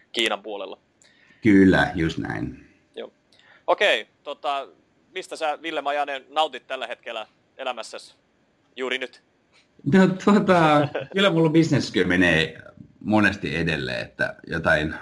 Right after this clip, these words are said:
Speaker 2: ulkopuolesta saattaa vähän mietityttääkin se, että kuinka paljon sitä tulee, tulee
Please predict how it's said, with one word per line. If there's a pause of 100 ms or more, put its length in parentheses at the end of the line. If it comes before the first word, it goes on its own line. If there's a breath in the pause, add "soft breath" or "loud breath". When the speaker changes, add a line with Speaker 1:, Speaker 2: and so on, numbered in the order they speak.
(200 loud breath)
Speaker 2:
ulkopuolesta
saattaa
vähän
mietityttääkin
se,
että
kuinka
paljon
sitä
tulee, (640 loud breath)
tulee